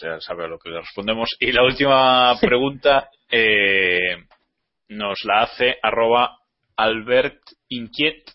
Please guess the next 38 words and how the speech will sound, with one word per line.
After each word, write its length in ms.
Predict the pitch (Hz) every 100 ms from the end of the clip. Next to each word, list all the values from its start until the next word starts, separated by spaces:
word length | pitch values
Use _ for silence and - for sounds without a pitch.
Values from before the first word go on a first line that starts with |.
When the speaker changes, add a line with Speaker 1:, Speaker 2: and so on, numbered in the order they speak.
| _ _ _ _ _ _ _ -
Speaker 1:
que 160 | 98
no 160 | 95 123
la 60 | 143
entiendo 260 | 143 139
muy 120 | 135
bien, 200 | 135 165 165
así 140 | 104 123
que 60 |
os 40 | 123
la 80 |
voy 140 | 117 117
a 60 |
leer 220 | 110 123 120
y 120 | 101
a 60 |
ver 120 | 101 98
qué, 220 | 104 98
<laughs> 160 | - -
qué, 80 |
qué 240 | 151 - 156
sacáis. 400 | 120 - 98 - - - - -
Dice, 360 | - 123 98 -
"¿se 240 | - - 117
la 200 | 120 151
ha 100 | -
colado 360 | 185 165 147
Mercedes 580 | 127 120 - 139 127 -
a 60 | 110
Rosberg 580 | 117 123 - 104 95 -
mientras 480 | 113 110 - 104 -
todos 300 | 147 151 143
creíamos 640 | - 113 113 113 101 98 -
que 120 | 104
le 140 | 98
iban 200 | 113 113
a 80 | 101
dar 160 | 101
a 60 | 98